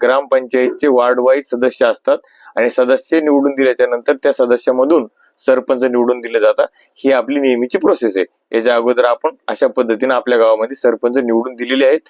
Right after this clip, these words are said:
आणि आपण मागच्या टप्प्यामध्ये सुद्धा ज्या काही ग्रामपंचायतीची निवडणुका लागणार आहे पुढे येणाऱ्या, त्या ग्रामपंचायतीच्या टप्प्यात सुद्धा आपण आपला सरपंच हा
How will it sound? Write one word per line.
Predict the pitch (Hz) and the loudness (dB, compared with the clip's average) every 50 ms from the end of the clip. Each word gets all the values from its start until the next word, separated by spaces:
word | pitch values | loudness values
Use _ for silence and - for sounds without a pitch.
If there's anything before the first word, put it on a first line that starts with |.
| _ - - - _ - | _ -20 -20 -20 _ -6
आणि | 110 120 135 143 127 107 _ _ _ - | -4 -2 -2 -2 -2 -4 _ _ _ -6
आपण | - 113 120 135 123 | -4 -4 -2 -2 -2
मागच्या | 123 127 123 - _ - - - 151 | -2 -4 -4 -6 _ -4 -2 -2 0
टप्प्यामध्ये | 131 151 135 - - 147 147 147 151 151 | 0 -2 -4 -2 0 0 0 2 0 0
सुद्धा | 143 - 180 160 139 135 107 - _ _ _ _ _ _ _ | 0 -2 -2 0 0 0 0 -2 _ _ _ _ _ _ _
ज्या | - 123 | -2 -2
काही | 120 135 123 | 0 0 0
ग्रामपंचायतीची | 120 127 127 123 120 131 127 123 127 123 123 123 127 | 2 0 0 0 -2 -4 -4 -2 -2 -4 -2 -2 -2
निवडणुका | 123 123 120 123 123 120 120 - 120 | -2 0 0 0 0 0 0 0 2
लागणार | 113 113 113 113 | 2 2 2 2
आहे | 107 104 | 0 0
पुढे | - 107 101 101 | 0 0 0 2
येणाऱ्या, | 101 98 98 98 110 - - _ _ _ _ _ _ - | 2 0 0 0 0 -2 -2 _ _ _ _ _ _ -2
त्या | 135 135 | -2 0
ग्रामपंचायतीच्या | 123 135 131 127 123 117 131 123 123 117 127 120 117 120 120 113 - 147 160 - _ _ _ _ _ _ _ _ _ | 0 0 -2 -2 -2 -2 -2 -2 -2 0 -2 -2 -2 -2 -4 -2 0 -2 -2 -2 _ _ _ _ _ _ _ _ _
टप्प्यात | - - - - 151 151 - - | -4 -4 -2 0 -2 -2 -2 0
सुद्धा | - 170 151 151 135 110 - _ _ - | -2 -2 0 0 0 -2 -2 _ _ -6
आपण | 113 117 - - 160 143 | -6 -4 -2 -2 -2 -2
आपला | - 123 - - - 147 151 165 170 180 | -2 -4 -4 0 2 2 2 2 2 0
सरपंच | 180 - - 143 139 135 135 151 143 139 120 135 113 101 - | -2 -4 0 0 0 0 2 0 -2 0 2 0 0 0 0
हा | - 98 104 117 127 | -4 -4 -4 -2 -2